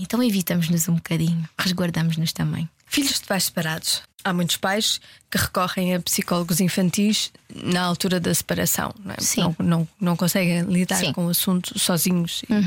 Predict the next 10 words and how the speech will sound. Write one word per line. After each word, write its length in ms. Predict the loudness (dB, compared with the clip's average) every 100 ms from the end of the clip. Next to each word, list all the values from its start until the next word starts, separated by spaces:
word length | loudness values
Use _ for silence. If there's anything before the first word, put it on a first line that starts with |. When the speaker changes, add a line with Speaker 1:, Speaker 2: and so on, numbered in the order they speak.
| 2
Speaker 2:
precisam 440 | 2 2 2 2
de 320 | 2 2 2 2
ajuda. 520 | 2 0 0 -2 -6 -6 -2
Speaker 1:
É 80 |
difícil 680 | 0 0 0 0 0 2 0
lidar 360 | 2 2 2 0
com 120 | 2
uma 140 | 2 2
criança, 460 | 2 2 2 2
eh, 760 | 2 2 0 0 2 2 0